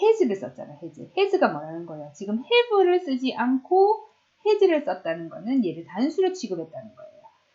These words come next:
그래서 모든 사람들은 즐겁고 and creative ideas. 가졌다. 뭐를? 아주, 어, 창의적인 아이디어를 가졌다. 이런 말이죠. 그죠? I love all these ideas.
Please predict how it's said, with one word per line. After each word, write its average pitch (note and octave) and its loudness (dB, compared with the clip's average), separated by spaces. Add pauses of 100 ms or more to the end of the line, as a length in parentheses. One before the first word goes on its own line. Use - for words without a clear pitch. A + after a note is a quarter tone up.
(160)
그래서 F3 -4
모든 A3 -2
사람들은 F3 -2
즐겁고 E3+ -4
and F#3+ -4
creative C#4+ 0
ideas. - -12 (640)
가졌다. E3+ -8
뭐를? D#3+ -6
아주, D#4+ -2 (280)
어, D3+ -10
창의적인 C#4+ 0 (1800)
아이디어를 E3+ 0
가졌다. D#3 -6
이런 D3 -12
말이죠. - -16
그죠? B3 -8 (120)
I F#3 4
love F3 -2 (120)
all C4 2
these E4+ 4
ideas. D#3 -2